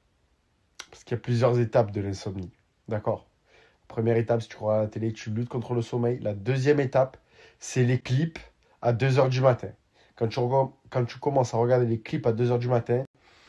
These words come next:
c'est l'heure d'aller se coucher. Et même dans les clips, ils vous avertissent, tu vois. Donc au début, ils te mettent Maître Gims, va te coucher, mon frère. Matt Pokora, frérot, je pense qu'il est temps d'aller se coucher.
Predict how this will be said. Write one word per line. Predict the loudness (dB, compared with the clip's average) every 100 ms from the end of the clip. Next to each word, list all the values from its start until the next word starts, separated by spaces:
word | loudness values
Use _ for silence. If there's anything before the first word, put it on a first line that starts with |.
| _ _ -20 -20 _ _
c'est | -18 -6 0
l'heure | 2 6 6
d'aller | 6 2
se | 0
coucher. | -10 -8 -8 -8 -6
Et | 0
même | 4 8 6
dans | 6 2
les | 2
clips, | -4 -8 -8 -16 -4
ils | 0
vous | 2 6
avertissent, | 6 6 0 -4 -6 -14 _ _ _ -12
tu | -8
vois. | -8 -10 _ _ _ -20 _ -10
Donc | 0
au | 2
début, | 2 2
ils | -2
te | -2
mettent | -4 -4 -6 -16 _ _ _ _ -2
Maître | -2 2 0
Gims, | 0 -4 -6 -8 _ _ -8
va | -8
te | -6
coucher, | -12 -8
mon | -8 -8
frère. | -12 -16 _ _ _ _ _ _ _
Matt | -2 -2
Pokora, | -2 -2 -4 -4 -8 _ _ _
frérot, | -8 -2 -2 -4
je | _
pense | -8 -8
qu'il | -6 -8
est |
temps | -2 -2
d'aller | 0
se | -4
coucher. | -6 -8 -8 -10